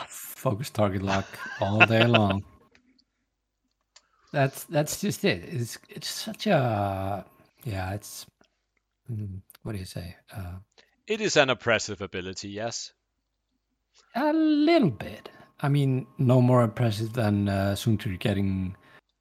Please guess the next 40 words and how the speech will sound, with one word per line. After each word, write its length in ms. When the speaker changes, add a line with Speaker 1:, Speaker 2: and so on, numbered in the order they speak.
Speaker 1:
you 160
know, 240
focus 760
even 240
though 140
he 60
bumps 680
on 120
his 140
Speaker 2:
No, 80
no, 40
no. 180
Speaker 1:
ability. 360
Speaker 2:
Now 200
he 100
Speaker 1:
I 60
Speaker 2:
gets, 120
Speaker 1:
mean, 200
Speaker 2:
now 140
he 40
gets 240
two 260
if 100
he 60
wants 280
them. 100
Speaker 1:
I 100
th-, 180
I 100
think 220
it's, 220
yeah, 220
I 100
think 220
it's 140
a 60
fun, 960
fun 360
little 140
ship. 380